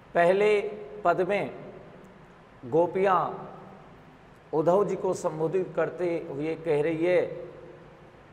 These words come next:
कि जैसे एक हारिल पक्षी होता है और वह अपने पंजों से जिस लकड़ी को पकड़ लेता है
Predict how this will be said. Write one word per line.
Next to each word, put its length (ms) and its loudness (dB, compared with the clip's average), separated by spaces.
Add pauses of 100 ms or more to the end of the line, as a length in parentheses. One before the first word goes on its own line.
(160)
कि 400 0 (1900)
जैसे 400 4
एक 120 0
हारिल 520 4
पक्षी 360 -2
होता 340 2
है 400 -2 (1120)
और 100 4
वह 460 4 (1120)
अपने 560 0 (720)
पंजों 380 2
से 480 -4 (1200)
जिस 300 0
लकड़ी 420 0
को 180 0
पकड़ 340 0
लेता 400 2
है 560 -4